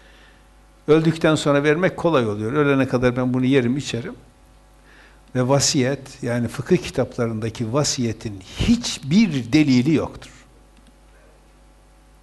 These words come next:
Mirasçıdan mal kaçırmaktan başka bir şey değildir. Ama başka şekilde milletin malını alamadıkları için böyle bir sistem oluşturmuşlar. Hiçbir delil yoktur. Ne Kur'an'da ne sünnette.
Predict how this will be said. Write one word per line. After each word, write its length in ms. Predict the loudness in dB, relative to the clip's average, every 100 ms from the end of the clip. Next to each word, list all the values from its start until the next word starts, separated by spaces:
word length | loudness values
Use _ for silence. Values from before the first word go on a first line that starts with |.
| _ 2
Mirasçıdan 540 | 4 4 2 2 2
mal 220 | 4 2
kaçırmaktan 720 | 2 0 2 0 0 0 2
başka 280 | 0 0 -4
bir 40 | -4
şey 200 | -8 -10
değildir. 300 | -14 -20 -20 -20 -20 -20 _ _ _ _ _ _ -20 -20 _ -2
Ama 200 | 2 4
başka 260 | 4 4 2
şekilde 300 | 2 4 2
milletin 380 | 4 4 2
malını 320 | 2 4 4 4
alamadıkları 640 | 4 4 2 2 0 0
için 380 | -2 -2 -6 -4 -2
böyle 180 | 0
bir 80 | 0
sistem 380 | -4 -2 -2 -2
oluşturmuşlar. 680 | -6 -10 -14 -18 -18 -20 -20 _ _ _ _ _ _ _ _ _ _ _ _ _ _ _ _ _ _ _ _ _ _ _ _ _ _ _ _ _ _ _ _ -20 -20 _ _ _ _ _ _ _ _ _ _ -20 -20 2
Hiçbir 600 | 2 2 -4 0 2 2
delil 280 | 2 2 2
yoktur. 340 | 2 0 -2 -2
Ne 120 | 0
Kur'an'da 420 | 2 0 2 0
ne 140 | 0 -2
sünnette. 480 | -4 -8 -10 -18